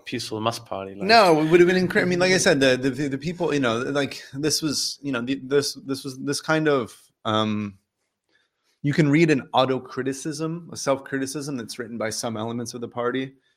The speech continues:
Speaker 2: um,
Speaker 1: Mm-hmm.
Speaker 2: that was published, I think, in China a few years later. But this is a s-, you know, who is that, you know, who wrote it? You know, like, um, it would have been only a couple, mu-, you know, members that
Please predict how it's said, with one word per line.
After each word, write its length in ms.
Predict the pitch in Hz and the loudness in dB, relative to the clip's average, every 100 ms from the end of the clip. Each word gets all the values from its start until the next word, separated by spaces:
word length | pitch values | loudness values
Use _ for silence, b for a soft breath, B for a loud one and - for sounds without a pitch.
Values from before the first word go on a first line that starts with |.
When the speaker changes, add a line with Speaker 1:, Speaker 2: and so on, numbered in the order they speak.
| _ _ _ | _ _ _
Speaker 2:
um, 220 | 127 123 | -4 -4
Speaker 1:
Mm-hmm. 140 | 123 120 | -4 -4
Speaker 2:
that 80 | 127 | -4
was 140 | 123 | -4
published, 340 | - 123 123 | -2 -4 -4
I 60 | 120 | -6
think, 160 | 120 117 | -8 -10
in 80 | |
China 240 | 110 113 117 | -6 -6 -6
a 40 | |
few 120 | 110 | -8
years 160 | 120 113 | -8 -6
later. 400 | 117 123 139 143 b b b b | -4 -2 -4 -8 b b b b
But 100 | 131 | -6
this 160 | 143 139 | -4 -4
is 100 | 127 | -6
a 20 | |
s-, 160 | 117 - | -8 -8
you 100 | 127 | -6
know, 140 | 107 | -4
who 300 | 98 104 156 | -4 2 4
is 220 | 147 151 117 | 6 2 2
that, 220 | 131 113 | 0 0
you 80 | 117 | -4
know, 80 | |
who 220 | 104 151 139 | -2 0 6
wrote 240 | 123 123 | 8 8
it? 200 | 104 - _ | 4 -4 _
You 80 | 113 | -8
know, 120 | 107 | -6
like, 300 | 110 - - | -4 -6 -6
um, 440 | 107 - 55 - - b b b b | -4 -4 -4 -8 -16 b b b b
it 60 | 117 | -2
would 100 | 113 | -2
have 100 | 107 | -2
been 140 | 117 | -2
only 220 | 110 110 | -2 0
a 60 | 104 | -2
couple, 300 | - 107 107 | -4 -8 -4
mu-, 140 | 107 - - - | -4 -6 -12 -12
you 120 | 120 | -6
know, 80 | 110 | -4
members 400 | 107 104 113 117 | -2 -2 -2 -4
that 160 | - | -8